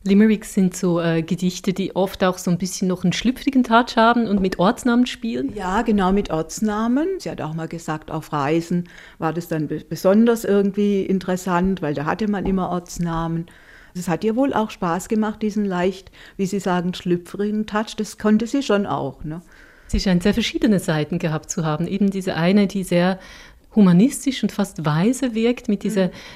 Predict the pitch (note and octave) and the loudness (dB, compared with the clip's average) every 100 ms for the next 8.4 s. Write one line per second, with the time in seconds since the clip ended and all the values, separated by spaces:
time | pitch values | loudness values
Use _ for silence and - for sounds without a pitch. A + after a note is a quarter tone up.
0 | - _ - _ G3 F3 F3 G3+ B3+ A3+ | -20 _ -20 _ 0 4 6 8 8 6
1 | F3 E3 E3 C#3+ D#3 F3 B3+ A#3+ C4 - | 2 0 0 2 2 4 4 2 0 -4
2 | - - - - F#3 F#3 D#4 D#4 B3+ - | -18 -18 -14 -2 2 4 6 4 2 -2
3 | - - C4+ C4 A#3+ A3+ C4 D#4+ D4+ A3+ | -18 -4 -4 0 0 2 2 2 4 2
4 | G#3 F3+ A#3+ B3+ A3 G3 G3+ - G#3+ G#3+ | 2 0 2 0 0 2 0 -2 -4 -4
5 | G3 G3+ - - F3+ G3+ A3 - F#3+ F3+ | -4 -6 -6 0 2 2 0 -2 -4 -4
6 | F#3 F#3+ - G3 F#3+ - F3+ F3 F#3 - | -4 -4 -2 -2 -2 -2 -2 2 0 2
7 | A3+ A3 F#3+ G3+ F3+ D#3+ G3 F#3 G#3 G3+ | 0 0 -2 0 0 0 -2 -4 -2 2
8 | G3 F#3 G3 | 4 4 2